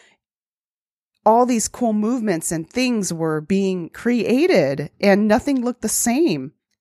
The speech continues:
The energy wasn't the same. And I loved that. So I hope they come back again, because I would, I would definitely do this again. It was such a great experience. And I love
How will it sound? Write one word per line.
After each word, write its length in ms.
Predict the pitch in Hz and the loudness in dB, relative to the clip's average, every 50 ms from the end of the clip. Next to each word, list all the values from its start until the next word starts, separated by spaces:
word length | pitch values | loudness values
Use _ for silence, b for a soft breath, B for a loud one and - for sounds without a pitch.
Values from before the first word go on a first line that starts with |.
| _ _ | _ _
The 340 | 185 165 - 220 208 - - | -10 -6 -4 -4 -2 -2 0
energy 420 | 220 262 311 349 277 - 220 196 | 2 4 4 4 4 2 0 0
wasn't 320 | 156 156 151 - 147 135 | 0 -2 -6 -6 -6 -8
the 60 | - 127 | -8 -8
same. 320 | - - - 139 131 139 | -6 -6 -6 -6 -6 -4
And 80 | 151 180 | -2 0
I 140 | 190 226 | 2 2
loved 540 | 240 202 165 151 151 151 156 175 190 185 151 | 2 0 -4 -2 2 4 4 4 4 2 -2
that. 280 | 143 120 87 - - - | -2 -2 -2 -4 -6 -4
So 320 | - - - 190 170 175 B B B B B B B B B - | -2 2 4 4 4 2 B B B B B B B B B -2
I 100 | - 359 | -2 2
hope 200 | 392 466 480 - | 2 2 2 4
they 100 | 359 302 | 2 0
come 220 | - - 233 202 | 2 2 2 2
back 220 | 180 180 190 190 - | 4 2 2 2 0
again, 220 | 170 - 143 135 | -2 -4 -4 -4
because 200 | 151 151 - - | -4 -4 -2 0
I 80 | 208 233 | 0 0
would, 180 | 269 254 170 - | 0 0 0 0
I 80 | - 208 | 0 0
would 160 | 214 226 185 | 2 0 0
definitely 320 | - 196 - 294 311 233 | 0 0 0 0 0 -2
do 220 | 160 - 165 175 185 | 0 0 0 0 2
this 200 | 226 247 - - | 0 0 -2 -2
again. 360 | 247 - 269 269 285 302 302 | -2 -2 -2 0 0 -2 -2
It 100 | - - | -2 -2
was 160 | 208 180 180 | 0 0 0
such 200 | - - 220 214 | 0 -2 -2 -2
a 60 | - 240 | -2 -2
great 220 | - 214 202 202 | -2 -2 -2 -2
experience. 680 | 214 - - - - 170 170 170 180 196 214 233 - - | -2 -4 -6 -6 -4 -4 -2 -2 0 -2 -2 -2 -2 -2
And 160 | 196 170 160 | -2 0 0
I 120 | 143 165 | 0 0
love 580 | 175 175 180 185 185 196 208 190 190 - - | 0 0 2 2 4 4 2 0 -4 -10 -16